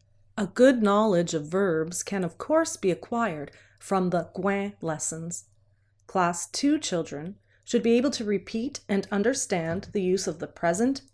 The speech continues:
past, and future of être and avoir,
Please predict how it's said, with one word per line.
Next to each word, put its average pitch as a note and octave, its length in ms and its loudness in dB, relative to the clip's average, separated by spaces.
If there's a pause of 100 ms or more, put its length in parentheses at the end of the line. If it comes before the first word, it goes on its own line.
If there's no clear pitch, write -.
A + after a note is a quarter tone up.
past, E3 420 -2 (120)
and A3 180 0
future F#3 560 -4 (300)
of F3 240 -6
être A3 460 -6 (180)
and F#3 120 -2
avoir, F3 500 0